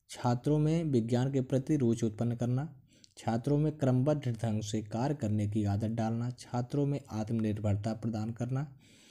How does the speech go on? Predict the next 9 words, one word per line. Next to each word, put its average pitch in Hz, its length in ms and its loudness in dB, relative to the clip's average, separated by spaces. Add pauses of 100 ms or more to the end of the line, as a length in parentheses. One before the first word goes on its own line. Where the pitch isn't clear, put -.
(520)
कार्य 156 240 2 (180)
करके 131 320 2
सीखने 156 400 0
तथा 135 280 0
सूक्ष्म 156 400 0
निर्णय 123 340 4
लेने 117 280 4
की 113 120 2
क्षमता 104 540 0